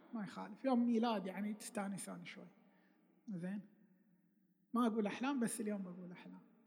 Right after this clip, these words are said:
يقولون أبو، أبو أم البنين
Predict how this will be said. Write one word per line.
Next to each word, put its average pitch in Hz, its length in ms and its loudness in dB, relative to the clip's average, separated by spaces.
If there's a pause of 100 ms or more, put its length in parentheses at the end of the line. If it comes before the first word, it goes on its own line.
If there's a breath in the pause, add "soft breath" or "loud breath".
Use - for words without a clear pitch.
(1160)
يقولون 208 460 2 (100)
أبو، 175 320 -6 (2250)
أبو 196 240 0
أم 190 220 -4
البنين 170 520 -10